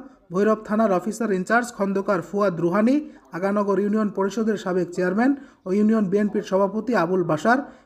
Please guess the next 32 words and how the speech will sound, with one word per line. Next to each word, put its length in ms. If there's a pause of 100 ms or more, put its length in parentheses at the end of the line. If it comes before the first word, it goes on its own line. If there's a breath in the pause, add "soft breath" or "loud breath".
(120)
ভৈরব 200
প্রেস 300
ক্লাবের 280
সদস্য 440
সচিব 340
শহীদুর 420
রহমান, 340 (300 loud breath)
উপজেলা 400
যুব 240
দলের 260
আহ্বায়ক 420
দিলওয়ার 340
হোসেন 260
সুজন 320
সহ 360 (320 loud breath)
এলাকার 340
গণ্যমান্য 480
ব্যক্তিবর্গ 580
সহ 220
উপজেলা 720 (240 loud breath)
ও 80
ইউনিয়নের 540
বিএনপির 460
বিভিন্ন 340
সংগঠনের 600 (360 loud breath)
নেতাকর্মী 520
এবং 240
মেসার্স 460
মুমিনুল 420
হক 260 (200)
এন্টারপ্রাইজের 640
স্বত্বাধিকারী 840